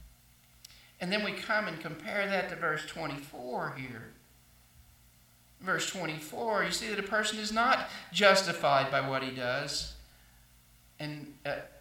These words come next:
it, it, you see that a person is justified by what he does and not by faith alone. It seems like James is saying quite the opposite of what Paul is saying. What do we,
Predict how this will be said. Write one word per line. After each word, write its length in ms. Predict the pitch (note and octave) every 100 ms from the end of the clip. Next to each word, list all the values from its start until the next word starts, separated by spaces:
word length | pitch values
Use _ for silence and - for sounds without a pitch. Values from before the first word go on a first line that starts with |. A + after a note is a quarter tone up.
| -
it, 220 | D3 D3+
it, 300 | D3+ D3 E3
you 60 | E3
see 160 | A#3+
that 80 | G#3
a 40 | -
person 260 | F#3 F#3+ -
is 260 | G3 - -
justified 520 | D3+ - - C3+ C3+
by 160 | C#3
what 120 | C#3+ C#3+
he 120 | C3+
does 400 | G3+ G#3 D#3 D#3+
and 80 | E3
not 200 | E3 F3+
by 120 | F3+
faith 280 | F3 F#3+ G3
alone. 240 | A#3+ B3+
It 60 | A#3
seems 220 | F3+ F3+
like 240 | E3+ F3
James 340 | F3+ F#3 A#3 -
is 80 | -
saying 220 | G3+ G#3
quite 300 | G3 A3 -
the 80 | -
opposite 380 | - - -
of 100 | -
what 160 | - -
Paul 260 | C3 C#3 D#3+
is 80 |
saying. 320 | - - - - - - _ _ _ _ _ - _ _ _ _ _ _ _ _ _ _ _
What 100 | A#2+
do 80 | C3
we, 160 | D#3